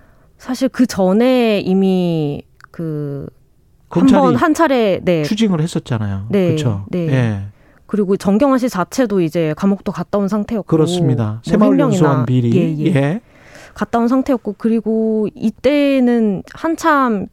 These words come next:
Speaker 1: 개인적으로 필리핀이나
Speaker 2: 음.
Speaker 1: 한국을 오가면서 이렇게 사업을 하던 중이었던 걸로 확인이 됐고요.
Speaker 2: 음. 지금 청취자 여러분이 이 구조를 잘 모르실 수가 있어서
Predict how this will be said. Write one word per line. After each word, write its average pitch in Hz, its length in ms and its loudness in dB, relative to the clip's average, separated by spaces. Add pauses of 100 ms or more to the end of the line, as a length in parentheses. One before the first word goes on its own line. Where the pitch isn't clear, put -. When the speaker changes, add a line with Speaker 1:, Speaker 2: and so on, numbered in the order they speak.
(460)
Speaker 1:
개인적으로 214 720 2
필리핀이나 175 1000 -2
Speaker 2:
음. 120 220 0
Speaker 1:
한국을 226 380 0
오가면서 175 720 -2
이렇게 156 240 -8
사업을 247 400 -2
하던 160 360 -8 (240)
중이었던 165 420 -8
걸로 151 180 -6
확인이 175 380 -4
됐고요. 104 380 -2
Speaker 2:
음. - 260 -12 (880)
지금 180 600 0
청취자 240 400 0
여러분이 170 380 0
이 165 60 0
구조를 175 880 0
잘 135 220 -2
모르실 165 420 0
수가 151 280 -2
있어서 117 680 -4